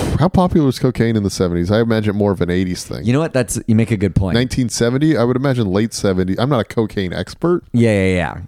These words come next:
Speaker 2: So, you, no, you're making a good point. That's a lot more of the eighties. So, I guess in
Speaker 1: Which
Speaker 2: the
Speaker 1: is weird 'cause
Speaker 2: seventies.
Speaker 1: the show feels like it was made on cocaine.
Speaker 2: It does feel like a show you'd have to be on cocaine to make, which actually, though, at that time, no, they were doing cocaine, like, for, like, Animal House and stuff like that.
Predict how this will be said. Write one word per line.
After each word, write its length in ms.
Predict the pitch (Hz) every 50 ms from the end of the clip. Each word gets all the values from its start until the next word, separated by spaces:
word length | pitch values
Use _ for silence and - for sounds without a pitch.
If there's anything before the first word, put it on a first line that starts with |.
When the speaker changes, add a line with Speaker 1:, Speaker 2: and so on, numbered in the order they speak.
| _ _ -
Speaker 2:
So, 200 | - - 135 131
you, 200 | 123 120 127 -
no, 160 | 120 123 120 113
you're 120 | 107 113
making 200 | 117 117 107 117
a 40 | 104
good 120 | 95 95 -
point. 180 | 95 92 87
That's 160 | 98 107 -
a 40 | 113
lot 280 | 104 98 95 95 - -
more 160 | 98 95 90
of 80 | 85 76
the 120 | 82 76
eighties. 380 | 71 80 82 73 78 80 82 -
So, 340 | - - 101 95 90 92 - -
I 60 | 107
guess 160 | 110 107 -
in 40 | -
Speaker 1:
Which 80 | - 202
Speaker 2:
the 40 | 151
Speaker 1:
is 60 | 123 143
weird 160 | - 170 156
'cause 60 | 95 95
Speaker 2:
seventies. 140 | 110 113 110
Speaker 1:
the 60 | 107
show 220 | - - 135 117
feels 260 | 101 - 127 127 113
like 140 | 101 104 92
it 40 | 95
was 120 | 90 90
made 200 | 90 101 127 170 143
on 120 | 95 90
cocaine. 500 | - - 82 78 - 80 80 82 98 131 - _ _ - -
Speaker 2:
It 140 | 139 120
does 240 | - 196 285 185 -
feel 180 | - - 160 165
like 120 | 156 131 131
a 60 | 123
show 220 | - - 135 120 117
you'd 180 | 110 107 104
have 200 | 98 104 98 92
to 60 | 98
be 80 | 101 104
on 100 | 95 92
cocaine 320 | - 95 82 - 90 85 80
to 60 | 85
make, 220 | 98 117 110 85 -
which 200 | 143 151 - -
actually, 380 | - 185 196 180 - 180 170 151
though, 320 | 143 143 135 131 123 120 -
at 140 | 120 120
that 160 | - 175 175 -
time, 200 | 151 127 - 165
no, 140 | 208 196
they 80 | 185 208
were 80 | - 208
doing 200 | 160 135 107 92
cocaine, 400 | 104 92 - 107 104 101 95 98
like, 160 | 98 95 -
for, 120 | - - 92
like, 300 | 90 85 85 - - 92 - 123
Animal 280 | 139 143 135 117 95 90
House 300 | 90 80 71 78 - 80
and 100 | 80 -
stuff 180 | - 80 -
like 140 | 73 71 67
that. 320 | 69 57 50 - - -